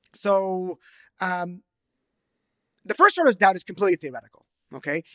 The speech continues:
And that is, and that has to do with my kind of understanding of, uh,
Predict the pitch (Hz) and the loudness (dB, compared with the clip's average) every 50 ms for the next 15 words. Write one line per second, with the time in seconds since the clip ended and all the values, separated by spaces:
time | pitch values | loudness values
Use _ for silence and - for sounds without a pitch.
0 | - - 180 202 226 233 226 226 208 208 226 220 233 254 - 240 202 202 202 190 | -8 -6 -2 0 2 2 0 0 -4 -6 -4 -2 -2 2 2 4 4 4 2 0
1 | 180 180 170 165 165 - 175 175 175 170 165 - - 185 170 170 165 170 160 170 | -2 -4 -6 -6 -8 -8 -8 -10 -8 -10 -12 -8 -6 -4 -4 -4 -6 -10 -12 -14
2 | 170 170 - - 151 151 156 151 151 147 147 143 143 143 135 131 _ _ _ _ | -16 -16 -12 -10 -8 -6 -6 -6 -6 -8 -8 -10 -12 -16 -18 -20 _ _ _ _
3 | 175 185 _ _ - - - - - _ _ _ - - 165 160 160 | _ -20 _ _ -20 -20 -20 -20 -20 _ _ _ -10 -8 -6 -6 -6